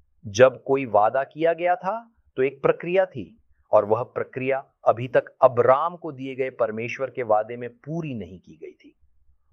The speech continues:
हो सकता है कि हमें इसका एहसास न हो, लेकिन हम ईश्वर के साथ अपने सांस्कृतिक संदर्भ में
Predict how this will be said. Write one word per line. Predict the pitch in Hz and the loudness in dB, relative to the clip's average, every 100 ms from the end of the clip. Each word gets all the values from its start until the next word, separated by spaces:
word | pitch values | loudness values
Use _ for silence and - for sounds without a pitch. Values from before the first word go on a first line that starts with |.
| _ 240 | _ 4
हो | |
सकता | 277 285 - 226 | 4 2 0 2
है | 214 | 2
कि | 220 185 | -2 -4
हमें | 123 135 156 | -2 -2 -2
इसका | 135 - 151 | -6 -4 -4
एहसास | 110 101 - 110 110 - | -4 -6 -4 -2 -2 -4
न | 95 | -16
हो, | 87 - _ _ _ _ _ _ _ _ - | -20 -20 _ _ _ _ _ _ _ _ -4
लेकिन | 143 160 139 | -2 0 0
हम | 143 - | -2 -6
ईश्वर | 131 147 202 196 | -8 -6 -4 -6
के | 170 | -6
साथ | 139 131 135 147 - | -2 2 2 0 -10
अपने | - 135 117 | -8 -8 -8
सांस्कृतिक | - 123 147 - 156 170 - | -2 0 0 -4 -12 -12 -10
संदर्भ | 113 104 120 139 | -8 -2 0 0
में | 120 127 139 | -2 -6 -10